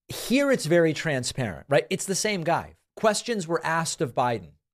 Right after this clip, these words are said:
I asked the questions. Of course they were asked. And I'd now generated my, my report, by yelling the question, I now am able to report to you questions were asked using this passive voice.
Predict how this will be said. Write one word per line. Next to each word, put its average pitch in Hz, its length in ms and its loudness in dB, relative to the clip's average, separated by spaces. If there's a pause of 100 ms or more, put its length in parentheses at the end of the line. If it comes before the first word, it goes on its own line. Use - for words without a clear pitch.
(100)
I 110 160 4
asked 110 260 2
the 120 80 -4
questions. 127 460 0
Of 95 80 -16
course 139 200 -4
they 92 120 -8
were 82 140 -10
asked. 76 240 -20
And 120 100 -10
I'd 117 180 0
now 123 160 0
generated 120 600 -2
my, 120 360 -4
my 120 120 -6
report, 120 480 0 (340)
by 135 200 2
yelling 170 480 2
the 165 80 -4
question, 139 640 -2 (100)
I 147 200 -2
now 147 280 0
am 147 100 -2
able 147 220 0
to 139 100 -4
report 131 460 -4
to 131 120 -8
you 107 200 -6
questions 123 640 -4
were 120 220 0
asked 131 560 -4 (280)
using 131 400 2
this 113 160 -2
passive 117 440 -4
voice. 98 480 -2